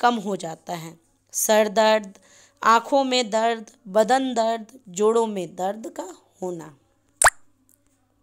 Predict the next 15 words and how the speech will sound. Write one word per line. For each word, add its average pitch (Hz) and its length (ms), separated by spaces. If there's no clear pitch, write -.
भूख 285 360
का 302 120
कम 208 300
लो-, 202 340
लगना, 220 540
जी 285 200
मचलाना, 277 720
दस्त 202 400
लगना, 175 400
त्वचा 277 440
पर 294 240
लाल 233 320
चकत्ते 214 580
आना। 175 400
अधिकांश 254 640